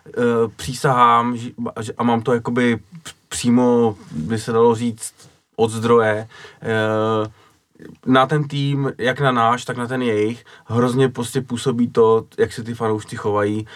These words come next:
a tím myslím jako fandění. A i trenéři prostě nás, eh, prosí o to a, a aby jsme na ten zá-, eh, stadion prostě zvlášť při zápase, jako je derby nebo Plzeň, přišli včas a tu, tu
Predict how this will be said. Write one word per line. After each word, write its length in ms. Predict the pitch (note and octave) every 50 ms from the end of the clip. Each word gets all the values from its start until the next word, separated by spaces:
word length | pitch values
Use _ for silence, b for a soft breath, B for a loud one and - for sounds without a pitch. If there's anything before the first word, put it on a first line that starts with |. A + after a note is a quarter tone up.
| B B
a 80 | B -
tím 160 | - A2+ G#2+
myslím 240 | G#2+ G#2 - A#2 A2
jako 180 | G#2+ G2+ B2 A#2+
fandění. 540 | - A#2 G#2+ G#2 G2 G2 F#2+ F#2 F2+ F2+ F2+ B B B B B B -
A 80 | A2 - -
i 100 | B2 A2+
trenéři 460 | - B2 A#2 A2+ A#2 A#2 A2+ A#2+ A#2
prostě 340 | A2+ A#2 A2+ A2+ - B2+ A#2
nás, 340 | A#2 A#2 A#2 A#2 - - B2
eh, 40 | A#2 A2 A#2 A2+ A2 A2 A2+ A2+ G#2+ -
prosí 400 | - A#2+ A#2 A2+ - - B2 A#2
o 100 | F#2+ A2
to 320 | - A2 G2+ F#2+ F#2+ F#2+ F#2+ B B B B B
a, 100 | B G#2 G2+
a 200 | - - G2+ G#2 G#2 G#2 G#2 G#2 G#2 G#2 G2+ F#2+ -
aby 220 | A2 A2 G#2+ A2
jsme 220 | A2 - A#2+ A2+ A2+
na 100 | A2+ A2+
ten 180 | A#2+ A#2 A2+ G#2+
zá-, 200 | A#2 A2 G#2 - -
eh, 200 | A2 A2 G#2+ G#2+
stadion 440 | - A#2+ A2 A2+ A#2 A#2 A2 G#2+
prostě 320 | G#2+ - A#2 A2 A2+ A#2+ A2+
zvlášť 540 | A2 A2+ G#2+ G#2 A#2 A2+ A2 A2 - - _ -
při 160 | - - A2+
zápase, 400 | A2+ G#2+ G#2 F#2+ - A2+ - A#2+
jako 180 | G#2+ - A#2+ A#2
je 60 | A2
derby 240 | A2 A2 G#2+ G#2 G#2+
nebo 120 | G#2+ G#2+
Plzeň, 380 | G#2+ - A2 G2 G2+ G2 G#2 G2+ B B B B B
přišli 300 | - A2 G2+ - B2 A2+
včas 420 | - - - F#2+ F#2 G2 G2 - B B B B B B B
a 220 | - G#2+ G#2+ G#2+ - - - _ _ - _ _ _ _ _ _ _
tu, 520 | - B2 A#2+ A#2 A#2 A#2 A2+ A2 G#2+ G#2 G#2+ B B B B B B B B B - - -
tu 680 | - B2 A#2 A#2 A#2 A#2 A#2 A#2 A#2 A#2 A#2 G#2+ -